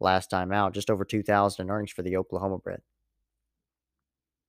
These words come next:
Trial five for the Heritage on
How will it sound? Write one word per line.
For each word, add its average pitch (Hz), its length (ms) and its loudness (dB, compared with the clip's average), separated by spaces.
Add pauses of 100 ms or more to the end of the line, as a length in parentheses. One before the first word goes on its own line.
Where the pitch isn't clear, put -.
(2750)
Trial 110 420 4 (140)
five 131 520 6 (3000)
for 110 320 0
the 104 100 0
Heritage 104 500 2 (2250)
on 107 420 -4